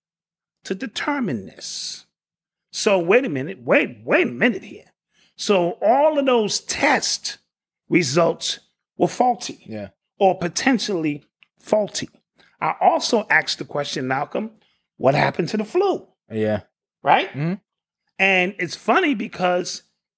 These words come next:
Speaker 1: now all of that falls under the nineteen.
Speaker 2: Oh, yes, yes, yes,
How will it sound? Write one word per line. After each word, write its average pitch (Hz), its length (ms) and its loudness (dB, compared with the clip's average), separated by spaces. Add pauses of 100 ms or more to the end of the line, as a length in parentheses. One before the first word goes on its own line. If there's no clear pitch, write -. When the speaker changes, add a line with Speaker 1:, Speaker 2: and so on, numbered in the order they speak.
Speaker 1:
now 226 680 0 (840)
all 302 380 4
of 220 80 2
that 185 400 0
falls 196 560 0
under 233 640 2 (1600)
the 165 80 0
nineteen. 160 640 -2 (320)
Speaker 2:
Oh, 120 120 -2
yes, 104 340 -2
yes, 87 180 -14
yes, 85 100 -18